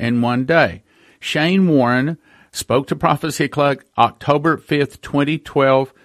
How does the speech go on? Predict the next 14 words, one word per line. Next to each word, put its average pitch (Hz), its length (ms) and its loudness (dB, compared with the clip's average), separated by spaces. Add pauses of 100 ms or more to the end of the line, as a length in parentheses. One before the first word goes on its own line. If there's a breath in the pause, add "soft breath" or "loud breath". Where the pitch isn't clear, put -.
(280 soft breath)
made 143 240 0
the 151 80 0
D 156 100 0
V 147 140 0
D 143 160 0
called 135 300 0
Storm, 147 480 2
Judgment, 135 440 0
and 127 100 -2
Revival, 123 500 0
in 143 240 2
which 165 360 0
he 156 220 -2
said, 110 500 2